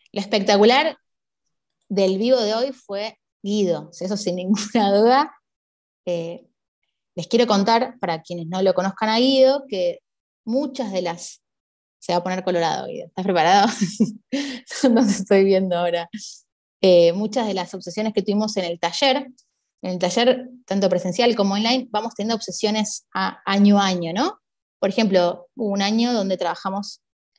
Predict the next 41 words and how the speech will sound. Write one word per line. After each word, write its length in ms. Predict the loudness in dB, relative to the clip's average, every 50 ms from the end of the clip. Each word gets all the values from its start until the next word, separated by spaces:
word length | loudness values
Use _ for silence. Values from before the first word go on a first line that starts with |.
| _ _ _ _ _ _ _ _ _ _ _ _ _ _ _ _ _ _ _ -4
casi 480 | -4 -4 -4 -4 -4 -2 -2 -2 0
todas 180 | 2 2 2 2
las 180 | 0 -2 -4
clases 300 | -2 -2 -2 -2 -2 -4 -4
o 60 | -2
muchas 380 | -2 0 0 -2 -2 -6 -12 -10
clases 440 | -6 -4 -4 -4 -4 -6 -10 -10 -8
o 40 | -6
algunos 320 | -6 -4 -4 -6 -8 -6
meses 340 | -6 -6 -6 -8 -10 -14 -14
del 120 | -14 -12 -10
natural, 540 | -8 -6 -2 0 2 4 4 4 2 0 -4 _ _ _ _ -20 _ _ _ _ _ _ _ _ _ -4
eh, 220 | 0 2 2 2
dependía 320 | 2 0 -2 -2 -2 -2
del 120 | 0 0 0
grupo, 540 | 0 0 -2 0 -2 -2 -4 -4 -8 _ _ _ _ _ _ _ _ _ _ _ _ _ _ _ _ _ _ _ _ _ _ _ _ _ _ _
la 180 | -6 -6 -4 -4
pose 300 | -4 -4 -2 -2 -2 -2
larga, 380 | 0 -2 -2 -4 -8 -12 -18
o 20 | -18
sea, 160 | -16 -14 -10
la 80 | -8 -8
misma 280 | -6 -6 -6 -6 -4 -4
pose 440 | -2 -2 -4 -4 -6 -8 -8 -8 -8 _ _ _ _ _ _ _ _ -8
durante 320 | -8 -6 -6 -2 -2 0
varias 520 | 2 2 2 2 2 0 -2 -4 -8 -16 _ -8
jornadas. 540 | -8 -8 -6 -6 -4 -2 -2 -2 -2 -2
No 160 | -2 -2 -2 -2
treinta 360 | -4 -4 -4 -4 -4 -4 -4
como 160 | -4 -6 -6
es 60 | -4
la 120 | -4 -2 -2
Gran 240 | -2 -2 -2 -4 -6
Central, 440 | -4 -4 -4 -4 -4 -6 -6 -6 -6
no 100 | -6 -4
treinta 340 | -2 0 0 2 2 2
horas 160 | 0 0 -2 -4
como 120 | -8 -10 -8
la 80 | -6
Gran 220 | -6 -6 -6 -6 -6
Central 540 | -4 -4 -2 -2 0 0 2 0 0 -2